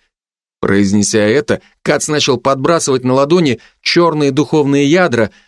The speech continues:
демонстративно показывая их сержанту.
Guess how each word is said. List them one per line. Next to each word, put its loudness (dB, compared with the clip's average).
демонстративно 0
показывая 0
их -2
сержанту. -4